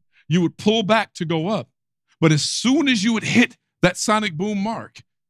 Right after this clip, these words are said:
all, the aircraft would completely go opposite and you would just start going straight to the ground.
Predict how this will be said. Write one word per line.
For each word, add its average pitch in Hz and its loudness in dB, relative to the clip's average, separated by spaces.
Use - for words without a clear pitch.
all, 185 2
the 165 0
aircraft 196 0
would 151 -6
completely 180 -2
go 165 2
opposite 147 -2
and 120 -2
you 139 0
would 131 -4
just 131 0
start 127 -4
going 135 2
straight 156 -4
to 147 -4
the 131 -4
ground. 110 -2